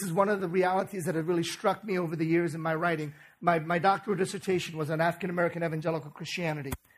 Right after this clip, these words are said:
And one of the things that really struck me is the absence of the understanding of history when it comes to the African-American experience.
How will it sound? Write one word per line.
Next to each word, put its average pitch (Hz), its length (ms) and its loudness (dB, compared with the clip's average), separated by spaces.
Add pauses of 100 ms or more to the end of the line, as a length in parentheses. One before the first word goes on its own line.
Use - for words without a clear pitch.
(240)
And 160 80 -2
one 175 120 6
of 185 80 2
the - 40 -10
things 180 180 -2
that 170 100 2
really 208 380 2
struck 208 380 0
me 147 260 -6 (420)
is 170 220 4
the 175 180 0 (100)
absence 214 560 0
of 175 100 -4
the 190 160 -4
understanding 196 720 0
of 175 120 -2
history 175 500 -6 (280)
when 175 140 2
it 165 80 -2
comes 196 280 0
to 180 80 -6
the 170 120 4
African-American 165 600 -2
experience. 151 720 -10